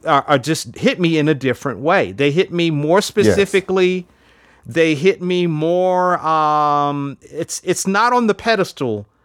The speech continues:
Speaker 1: that, uh, Born to Run is. And for, and for, for most people, you know, Born to Run and then later on Born in the U S A, those are his, his greatest works or whatever. And they kinda skip over Darkness on the Edge of Town. So I don't have to share Darkness on the Edge of Town with the world.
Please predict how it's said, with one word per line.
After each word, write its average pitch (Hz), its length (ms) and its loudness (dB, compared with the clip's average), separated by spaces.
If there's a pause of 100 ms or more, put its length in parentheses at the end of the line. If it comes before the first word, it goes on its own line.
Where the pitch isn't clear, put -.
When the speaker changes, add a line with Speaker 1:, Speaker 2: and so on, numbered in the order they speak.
(340)
Speaker 1:
that, 135 260 2
uh, 123 180 4
Born 147 280 2
to 151 100 -8
Run 143 180 2
is. 113 260 -2
And 202 220 2
for, 214 200 2
and 196 200 0
for, 202 160 0
for 220 160 0
most 240 300 0
people, 185 460 -2 (680)
you 180 80 -4
know, 160 120 2
Born 196 240 2
to 202 80 -4
Run 185 320 2
and 165 120 0
then 165 60 0
later 170 160 0
on 156 140 2
Born 160 240 2
in 143 100 -2
the 143 80 -2
U 147 220 0
S 135 200 -2
A, 151 200 2
those 156 320 0
are 147 100 0
his, 143 340 -4
his 131 260 -8
greatest 131 460 -2
works 147 280 -2
or 131 40 -4
whatever. 110 460 -2 (640)
And 147 300 2
they 170 100 2
kinda 170 260 0
skip 175 300 -2
over 170 260 2
Darkness 135 400 0
on 135 120 -2
the 131 100 0
Edge 123 140 0
of 117 80 -14
Town. 123 340 -2 (180)
So - 160 0
I 233 80 4
don't 294 120 4
have 214 180 0
to 151 100 -2
share 175 440 2
Darkness 143 440 0
on 139 100 0
the 131 120 2
Edge 123 120 0
of 117 100 -6
Town 123 280 -2
with 107 140 -6
the 113 80 -10
world. 95 480 -6